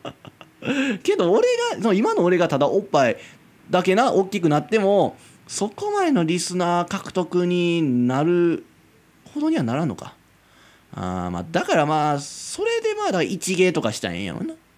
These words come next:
うん、そう。ただおっぱい大きい人が喋ってるだけじゃなくて、そのおっぱいを使って何かしてる人がウケんやろな。だからまあ、それこそ俺がまあ、あんま言わへんか。その、俺はすごい、その、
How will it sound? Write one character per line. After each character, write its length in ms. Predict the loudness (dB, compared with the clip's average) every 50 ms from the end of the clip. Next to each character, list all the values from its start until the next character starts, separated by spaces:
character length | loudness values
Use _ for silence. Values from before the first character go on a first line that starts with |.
| -20 -20 -20 _ _
う 240 | -12 -10 -8 -8 -8
ん、 60 | -8
そ 240 | -8 -6 -6 -6 -6
う。 40 | -6
た 100 | -4 -2
だ 100 | 0 0
お 180 | 0 0 -2 -4
っ 20 |
ぱ 220 | -4 -4 -2 0 0
い 20 | 0
大 120 | 0 -2
き 180 | -6 -6 -4 -2
い 20 |
人 100 | 0 0
が 60 | 0
喋 220 | 0 0 -2 -2 -2
っ 20 |
て 140 | -2 -2 -2
る 60 | 0
だ 100 | 0 0
け 80 | 0 0
じ 60 | 0
ゃ 20 |
な 120 | 0 -2 -4
く 60 | -6
て、 160 | -6 -8 -6
そ 100 | -4 0
の 220 | 0 2 2 2
お 60 | 2 0
っ 60 | -4 -8 _
ぱ 160 | -2 2 2
い 60 | 4 4
を 80 | 2
使 180 | 0 0 -2 -2
っ 80 | -2
て 140 | -2 -4 -4
何 260 | -4 -2 -2 -4 -2
か 140 | -2 -4 -4
し 80 | -4 -4
て 100 | -2 -2
る 100 | -2 -2
人 180 | -2 -2 -2
が 240 | 0 0 0 0 -2 -6 -12 -16 -14 -14 -14 -14 -14 -10 -8
ウ 80 | -4 -2
ケ 120 | -2 -2
ん 60 | -2
や 80 | -4 -6
ろ 60 | -8
な。 140 | -10 -10 -12 -8 -4
だ 120 | -2 0
か 80 | 2 2
ら 100 | 2 2
ま 60 | 0
あ、 40 | 0
そ 100 | 0 0
れ 60 | 0
こ 80 | 0
そ 120 | 0 0 2
俺 140 | 2 2 2
が 100 | 0 0
ま 360 | -2 -2 -2 -2 -4 -4 -6
あ、 120 | -8 -8 -8
あ 20 |
ん 60 | -8 -6
ま 100 | -2 -2
言 100 | 0 0
わ 80 | 0 0
へ 60 | -2
ん 60 | -4
か。 180 | -6 -12 -14 -14
そ 540 | -14 -12 -12 -10 -10 -12 -14 -12 -8 -4 -4
の、 160 | -4 -2 0
俺 200 | 0 2 2 4
は 260 | 4 4 4 2 2 0
す 140 | -2 -2
ご 180 | 0 2 2 2
い、 260 | 2 2 0 -2 -6 -14 _ _ _ _ _ _ _ -16
そ 120 | -14 -12 -10
の、 100 | -10